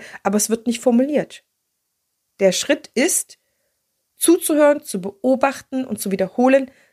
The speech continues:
„Möchtest du das von mir, lieber Schüler, oder das? Oder noch etwas ganz anderes, was ich vielleicht nicht erfasst habe?“ Damit der Schüler schon ganz am Anfang eurer kleinen Kommunikation sagen kann, „Genau das will ich von dir, lieber Tanzlehrer“,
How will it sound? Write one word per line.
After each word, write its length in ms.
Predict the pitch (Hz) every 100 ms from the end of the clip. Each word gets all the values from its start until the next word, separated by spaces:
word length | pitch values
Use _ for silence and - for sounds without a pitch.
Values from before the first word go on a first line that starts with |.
| -
„Möchtest 380 | 208 - 208
du 60 | -
das 240 | 180 226
von 140 | - 254
mir, 100 | 254
lieber 220 | 262 269
Schüler, 300 | 269 262 254
oder 220 | 202 175
das? 400 | 165 311 - - _ _
Oder 120 | 233
noch 160 | 220 208
etwas 340 | - 196 196
ganz 260 | - 311 330
anderes, 360 | 180 170 - 170
was 140 | 165
ich 100 | -
vielleicht 240 | 180 165
nicht 160 | 262 -
erfasst 420 | 175 - 165 -
habe?“ 240 | 165 165 156 - -
Damit 260 | - 208 247
der 80 | 262
Schüler 260 | - 262
schon 200 | 262 240
ganz 220 | 233 320 320
am 100 | 277
Anfang 600 | 262 - 185 180 233 - - - _
eurer 260 | 220 226 262
kleinen 500 | 262 220 202 233 233
Kommunikation 960 | 220 208 190 180 160 - - 220 311 392 _ _ _ _ _ _ _ _ _ _
sagen 440 | - 180 196 208 233
kann, 320 | 247 262 262
„Genau 260 | 220 208 311
das 240 | 262 254
will 100 | 196
ich 160 | 175 -
von 140 | 160
dir, 100 | 160
lieber 240 | 156 170
Tanzlehrer“, 600 | 165 196 - 208 220 262